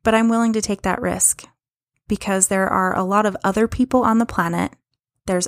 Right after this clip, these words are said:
a lot of people on the planet. And I can find a friend that I don't have that negative impression towards. I can find people who,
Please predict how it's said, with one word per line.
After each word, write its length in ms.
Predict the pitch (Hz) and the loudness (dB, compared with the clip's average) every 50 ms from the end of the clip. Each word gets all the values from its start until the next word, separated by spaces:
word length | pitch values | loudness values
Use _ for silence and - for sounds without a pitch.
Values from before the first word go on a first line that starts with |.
| - | -6
a 100 | - 185 | -6 -6
lot 480 | 170 151 147 220 214 185 156 165 156 - | -6 -6 -8 -12 -8 -2 0 2 2 2
of 140 | - 190 - | 0 -4 -4
people 240 | - - - - - | -6 -4 -2 -2 -2
on 140 | - - | 0 0
the 80 | 107 117 | -2 -2
planet. 400 | - - - 57 - - - - - _ _ - - - - - - - - _ _ - | -2 -2 -2 -2 0 -2 -4 -6 -8 _ _ -20 -20 -20 -20 -20 -20 -20 -20 _ _ -2
And 160 | 196 202 - - | 0 0 0 2
I 120 | 190 202 | 0 0
can 480 | 196 - - - - 226 226 247 254 254 | 2 0 -2 0 0 2 6 6 6 6
find 460 | - - - 196 185 185 185 180 - | 4 2 0 2 2 2 0 -2 -2
a 120 | - 180 175 | -2 -4 -4
friend 580 | - - - 180 165 160 156 - 156 - - - _ - - - - - _ _ _ | -4 -2 -2 0 0 0 0 0 -2 -4 -4 -8 _ -20 -20 -20 -20 -20 _ _ _
that 600 | 190 185 190 175 170 170 170 - - - - - _ _ | -4 0 2 2 2 2 0 0 -4 -8 -10 -10 _ _
I 200 | - 190 185 185 - | -2 -2 -2 0 2
don't 300 | - 202 214 285 277 - | 2 4 4 4 4 2
have 340 | - - 175 160 156 - - | -2 -4 -2 -2 -4 -4 -6
that 260 | - 151 147 - - | -6 -6 -6 -6 -6
negative 640 | 170 160 151 - - 160 151 147 - - - - - _ _ _ _ _ _ | -6 -6 -6 -6 -6 -6 -8 -8 -10 -14 -20 -20 -20 _ _ _ _ _ _
impression 580 | - 180 165 - - 165 151 - - 156 156 - | -2 -2 -2 -2 -4 -6 -6 -4 -4 -6 -6 -6
towards. 600 | - - 175 87 76 - - - - - - - _ _ _ _ | -6 -6 -4 -2 -2 -4 -2 0 0 0 0 -2 _ _ _ _
I 260 | 185 196 196 190 190 - - | 2 2 4 2 0 -2 -2
can 180 | - 226 220 | 0 0 0
find 400 | - - 214 202 220 277 294 269 | 2 2 2 4 6 4 4 2
people 360 | - - 202 - - 185 185 | 0 -4 -4 0 0 0 0
who, 380 | 170 185 190 185 185 185 185 185 | 0 0 2 4 4 4 2 0